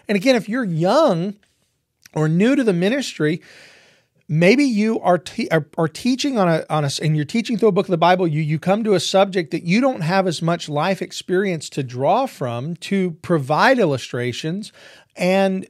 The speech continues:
this book can help with that. And again, I'm not trying to get you to go run out and buy McKendry's Story for the Soul, but I can tell you,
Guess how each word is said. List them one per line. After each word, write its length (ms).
this 320
book 260
can 200
help 380
with 140
that. 240
And 80
again, 240
I'm 80
not 180
trying 300
to 100
get 180
you 100
to 80
go 160
run 180
out 180
and 80
buy 220
McKendry's 480
Story 260
for 140
the 80
Soul, 300
but 160
I 140
can 180
tell 180
you, 160